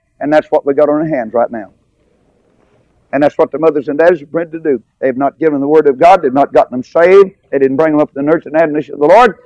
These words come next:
And they didn't train them up in the way they should go. And now then we got that very thing on our hands right now. Your college students are the meanest, the most immoral, and the most murderous, and shoot more dope and commit more suicide than any bunch on the face of the earth. And you know I'm telling the truth.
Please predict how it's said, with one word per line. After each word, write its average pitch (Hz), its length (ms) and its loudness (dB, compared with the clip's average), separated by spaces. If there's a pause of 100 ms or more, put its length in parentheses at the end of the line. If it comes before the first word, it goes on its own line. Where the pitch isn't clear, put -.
(140)
And 220 300 4 (100)
they 175 100 2
didn't 156 200 -4
train 180 180 0
them 160 100 -2
up 190 220 4
in 165 120 -2
the 143 60 2
way 190 160 4
they 165 120 0
should 139 260 -4
go. 208 220 4
And 165 160 -2
now 185 180 2
then 135 220 -4
we 156 100 -2
got 151 240 0
that 139 200 -2
very 208 320 0
thing 135 280 -4
on 131 100 -2
our 143 140 -2
hands 110 300 -12
right 117 160 -4
now. - 160 -20 (580)
Your 247 100 -4
college 190 400 0
students 214 420 -2
are 165 60 -6
the 147 100 -4
meanest, 214 400 -4
the 156 80 -8
most 170 260 -4
immoral, 202 560 2 (320)
and 156 240 -2
the 156 40 -2
most 180 260 -2
murderous, 226 500 2
and 147 120 -10
shoot 220 260 -4
more 208 240 0
dope 233 300 2
and 165 100 -20
commit 208 300 -6
more 208 220 2
suicide 233 640 2
than 214 140 -6
any 196 80 -8
bunch 226 220 -2
on 196 120 -2
the 180 100 -4
face 240 240 -2
of 233 80 -4
the 233 100 2
earth. 247 140 4 (160)
And 202 200 2
you 220 120 0
know 330 320 6
I'm 254 240 4
telling 247 260 2
the 233 80 -2
truth. 196 360 2